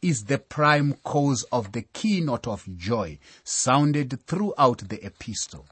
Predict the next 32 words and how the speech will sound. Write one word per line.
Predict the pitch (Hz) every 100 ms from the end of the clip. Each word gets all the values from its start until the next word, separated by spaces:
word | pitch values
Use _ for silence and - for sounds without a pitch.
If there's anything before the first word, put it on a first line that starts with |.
| _ _ _ _ _ _ _ -
Early | 131 156 160
in | 165 160 160
the | 139
third | - - 160 110 95
decade | 135 147 147 123 90 -
of | 117
the | 101 -
infant | 190 170 127 104
church, | - 131 85 - - _ _ _
congregations | - 214 202 156 139 151 - 147 -
such | - 170 135
as | 131 92
this | 95 180 -
one | 135 120
at | 110 -
Philippi | - 147 107 - 78 76 _ _ _ _ -
are | 117 -
already | - 117 90 98 147 147 147
organized | 131 107 104 113 123 117 98 - - - -
with | 104 90 80 78
bishops | 147 151 - 151 147 - - _ _ _
or | 113 107
pastors | - 147 143 - 139 123 -
and | 120 107 95 87
deacons. | 113 104 82 71 - _ -
So | -
we | 185 208
are | 190
going | 185 160
to | - 123
learn | 110 117 120 117 - - _
quite | - 190 185 165